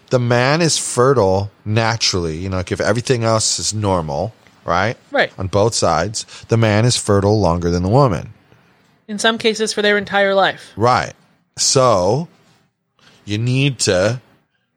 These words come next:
Speaker 1: if you're gonna have more children, you need to be with someone who's younger, who's fertile.
Speaker 2: Well, you look at, look at other species of mammals. They don't go walking around trying to impregnate the old grandma mammal.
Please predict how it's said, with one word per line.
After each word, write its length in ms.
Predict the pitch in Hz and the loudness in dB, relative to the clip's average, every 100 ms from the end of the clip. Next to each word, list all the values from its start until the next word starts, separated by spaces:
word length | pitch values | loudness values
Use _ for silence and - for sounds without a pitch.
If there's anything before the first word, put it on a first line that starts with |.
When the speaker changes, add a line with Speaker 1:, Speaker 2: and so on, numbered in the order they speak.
| - | -14
Speaker 1:
if 240 | - 95 | -8 -4
you're 80 | 110 | -2
gonna 220 | 123 120 | 0 0
have 200 | 113 107 | 0 0
more 160 | 117 110 | 0 2
children, 500 | - 143 107 104 113 | 2 2 2 2 0
you 80 | |
need 280 | 98 101 104 | -4 -4 -2
to 260 | 90 95 85 - - | 0 0 -4 -10 -6
be 200 | 98 104 | -2 0
with 180 | 92 | 0
someone 260 | - 82 87 | 0 -2 0
who's 280 | 95 98 - | -2 -2 -4
younger, 460 | 87 98 87 95 | -2 -2 0 -2
who's 520 | 110 85 85 92 101 - - - - | -2 -2 0 0 -2 -6 -10 -20 -20
fertile. 500 | - - 165 - - - | -6 0 2 0 -6 -14
Speaker 2:
Well, 100 | 247 | -10
you 100 | 247 | -6
look 160 | 247 262 | -6 -4
at, 40 | |
look 200 | 233 240 | -4 -2
at 60 | 269 | 0
other 200 | 190 226 | 0 0
species 400 | - 175 165 202 | -4 -12 -12 -8
of 80 | 226 | 0
mammals. 640 | 302 311 190 151 - - _ _ _ _ _ _ _ _ - | 2 2 -2 -8 -14 -16 _ _ _ _ _ _ _ _ -4
They 80 | 269 | 0
don't 160 | 294 | 2
go 340 | 262 247 220 208 _ | 2 4 2 0 _
walking 380 | 180 214 214 214 | 0 2 2 -2
around 380 | 208 202 208 214 | -2 0 0 -2
trying 180 | - 202 | -2 -2
to 120 | 196 | -2
impregnate 760 | 202 208 208 202 196 214 214 185 | -2 -2 0 0 2 0 0 0
the 60 | 196 | 0
old 260 | 196 202 | 0 -2
grandma 540 | - 190 196 190 208 214 - _ _ _ | 0 0 0 0 0 -2 -8 _ _ _
mammal. 460 | 208 208 214 262 302 | -2 0 2 2 0